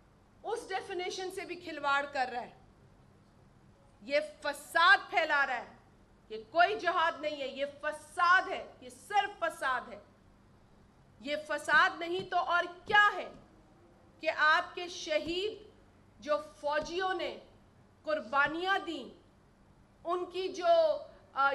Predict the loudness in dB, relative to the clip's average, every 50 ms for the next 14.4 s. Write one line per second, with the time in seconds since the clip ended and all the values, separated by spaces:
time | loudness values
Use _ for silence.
0 | 0 0 2 4 4 4 4 0 -4 -2 2 4 6 6 6 4 2 -2 -4 -6
1 | -8 -14 -18 -20 -20 -20 -20 -20 -20 _ _ _ -20 _ _ -10 -8 -8 -4 -2
2 | 0 0 0 -2 -4 -8 -10 -12 -10 -6 -2 0 0 0 -2 -4 -4 -2 0 0
3 | 0 0 -2 -4 -4 -4 -8 -12 -16 -20 -20 -20 -20 _ _ -20 _ -8 -8 -8
4 | -6 -6 -6 -4 -4 -6 -8 -10 -12 -14 -6 0 0 2 2 0 -2 -6 -6 -8
5 | -6 -2 -2 0 0 0 -2 -6 -8 -10 -12 -12 -12 -16 -20 -20 _ _ _ _
6 | _ _ -20 -20 -20 -20 -20 -14 -6 -4 -4 -2 -2 -4 -4 -4 0 0 2 2
7 | 2 0 -2 -2 -4 -8 -10 -14 -20 -14 -8 -6 -2 0 0 0 0 -2 -6 -12
8 | -20 -20 -20 -20 -20 -20 -20 -16 -8 -4 -4 -2 -2 -4 -8 -10 -10 -10 -10 -6
9 | -4 -4 -4 -4 -4 -6 -6 -6 -6 -6 -6 -6 -6 -8 -10 -14 -20 -20 -20 -20
10 | -20 -20 -20 -20 -20 -12 -8 -6 -6 -6 -4 -6 -6 -8 -8 -12 -14 -12 -8 -6
11 | -6 -6 -6 -6 -8 -8 -6 -8 -8 -10 -8 -4 -2 0 0 0 -2 -2 0 0
12 | 0 0 -2 -4 -4 -4 -4 -4 -4 -6 -6 -6 -6 -2 -2 0 0 -2 -4 -4
13 | -2 -2 -2 -2 -4 -8 -12 -12 -12 -10 -8 -8 -8 -2 0 0 2 2 0 -2
14 | -4 -8 -10 -12 -14 -16 -16